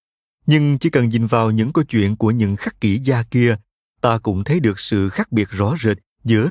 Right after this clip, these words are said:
kỳ vọng của chủ nghĩa khắc kỷ như một danh từ chung, viết thường, và chủ nghĩa khắc kỷ như chính nó, viết hoa. Chủ nghĩa khắc kỷ là một triết học sáng rực rỡ, sống động, rộng mở,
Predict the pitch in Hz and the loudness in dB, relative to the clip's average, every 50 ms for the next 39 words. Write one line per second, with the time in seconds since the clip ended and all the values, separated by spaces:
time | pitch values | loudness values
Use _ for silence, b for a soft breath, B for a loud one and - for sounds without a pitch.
0 | - - 110 107 90 101 92 92 98 101 - - 104 92 95 113 117 - 113 120 | -2 -2 -2 -2 0 -2 -2 -2 -2 -4 -2 -2 0 0 0 -2 -2 -2 -2 0
1 | 117 101 87 90 - 208 - - 117 98 90 95 151 208 - _ _ _ _ - | 0 -2 -2 -4 -6 -10 -6 -4 -2 -2 0 -2 -2 -4 -6 _ _ _ _ -2
2 | 143 143 151 135 110 95 - 127 147 151 143 - - 104 90 - - 135 135 127 | 0 0 2 2 0 -2 -2 -2 -2 -2 -2 -2 -2 -4 -4 -2 -2 -2 -2 -2
3 | 110 107 _ _ _ _ _ _ - 135 151 226 - - 113 101 92 82 78 76 | -2 -6 _ _ _ _ _ _ -8 -4 -4 -4 -2 -2 -2 -2 0 -2 -4 -8
4 | - _ _ _ _ _ _ _ _ _ _ - 110 123 123 120 113 113 - 135 | -12 _ _ _ _ _ _ _ _ _ _ -2 0 2 2 2 0 0 0 0
5 | 147 131 110 101 104 - - - - - 110 92 92 101 143 202 - _ - 113 | 0 2 2 0 0 -2 -6 -6 -2 0 0 0 0 0 -2 -2 -6 _ -4 0
6 | 110 113 110 104 104 - - - 117 143 156 135 117 123 165 202 - _ _ _ | 0 2 2 0 -2 -4 -2 -2 -2 -2 0 -2 0 0 0 -2 -4 _ _ _
7 | - 101 117 - - - 117 107 104 98 85 - _ _ _ _ _ _ _ _ | -6 -2 -2 -2 -2 -2 -2 0 0 -2 -4 -10 _ _ _ _ _ _ _ _
8 | _ _ _ _ _ _ _ _ _ _ _ _ _ _ _ _ _ _ _ _ | _ _ _ _ _ _ _ _ _ _ _ _ _ _ _ _ _ _ _ _
9 | - 139 143 160 139 117 113 131 - - 233 - - 127 107 98 101 131 196 220 | 0 2 2 4 2 2 2 2 0 -2 -4 -2 0 0 2 2 0 -2 -4 -6
10 | - _ _ _ - 117 113 110 107 104 101 98 101 104 104 - - 233 240 - | -8 _ _ _ -2 0 2 2 2 0 0 0 0 -2 -2 -2 -2 -4 -2 0
11 | - 107 - - - - 131 123 139 202 220 131 113 113 - - 98 98 92 85 | -2 -4 -4 -4 -4 -2 0 0 0 0 -2 0 -2 -2 -4 -4 -4 -2 -2 -2
12 | 85 104 175 - _ _ _ _ _ _ _ - - - 151 208 175 113 101 92 | -2 -4 -6 -8 _ _ _ _ _ _ _ -8 -2 -2 0 0 0 -2 -2 -2
13 | 98 113 - _ _ - - 98 110 101 104 110 101 90 90 90 117 | -4 -6 -8 _ _ -8 -4 -2 0 0 0 0 0 0 0 -2 -2